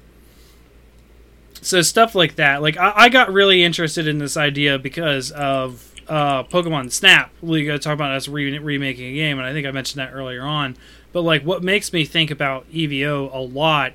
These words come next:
is a lot of the ecology stuff I do, and especially since I've been doing a lot of research into terror birds or,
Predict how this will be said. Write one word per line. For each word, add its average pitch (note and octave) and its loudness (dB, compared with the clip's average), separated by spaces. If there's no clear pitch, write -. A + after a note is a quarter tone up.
is C#3+ -2
a D3+ -8
lot E3+ 0
of D#3+ 0
the C#3 -4
ecology E3 -2
stuff C#3 -8
I C3 -8
do, A#2+ -12
and D#3 -6
especially E3+ -2
since D3 -10
I've D#3+ 0
been E3 -2
doing D#3 -2
a C#3+ -4
lot C#3+ -4
of B2+ -8
research D3+ -4
into C#3 -6
terror F3 -2
birds A#2+ -10
or, B2 -10